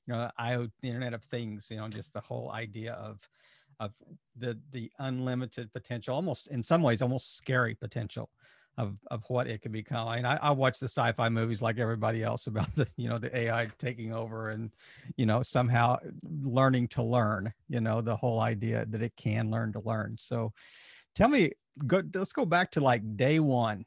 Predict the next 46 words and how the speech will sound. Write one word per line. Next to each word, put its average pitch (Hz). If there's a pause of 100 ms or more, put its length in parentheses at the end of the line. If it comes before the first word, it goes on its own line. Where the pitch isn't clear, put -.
You 120
know, 123
you 123
said 143
that 123
you, 117 (400)
you 113
whiteboarded 151
the 131
idea. 139
You, 123 (160)
okay, 127 (140)
everybody 151
agrees. 151
Your, 123
is 131
it 131
your 123
sister-in-law 143
that, 123
that 120
gave 131
you 131
the, 123
the 117
idea 123
for -
the 110
name 135
of 123
the, 120
of 123
the 123
company? 135
It's, - (240)
you 131
said 135
it 123
was, 117
it 127
was 120
the 120
French -
word 120
for 113
chat, -